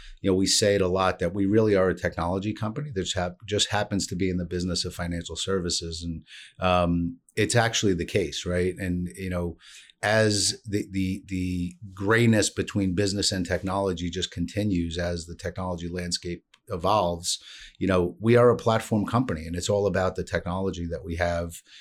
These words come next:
um, whether it is to service advisors and investors, to help our production businesses and asset management produce new innovative, you know, products. It's all about the technology platform to help do all those things.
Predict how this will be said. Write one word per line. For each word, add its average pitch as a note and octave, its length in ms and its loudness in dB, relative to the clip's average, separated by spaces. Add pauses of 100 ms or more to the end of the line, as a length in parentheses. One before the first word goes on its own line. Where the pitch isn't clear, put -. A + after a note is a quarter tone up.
(220)
um, E2+ 560 2 (140)
whether F#2+ 320 6
it F2+ 60 0
is E2+ 100 -2
to F#2+ 100 0
service F#2 520 4
advisors E2 840 0
and G2 240 -2
investors, F2 800 -2 (300)
to F2+ 120 0
help F#2 260 0
our F2+ 100 2
production F2+ 520 0
businesses F2 580 -2
and F2 80 -2
asset F2 320 -2
management F2+ 480 -4
produce F2 340 -4
new F#2 220 0
innovative, F2 520 -4 (320)
you F2+ 80 -2
know, F2 60 2
products. F#2 520 2
It's F2 140 -4
all A2 200 6
about F#2 240 2
the F#2 80 0
technology F2 560 -4
platform E2 500 -8
to D#2 100 -8
help E2 260 -10
do G#2 180 0
all D#2 200 -2
those D#2+ 180 -8
things. D#2 360 -10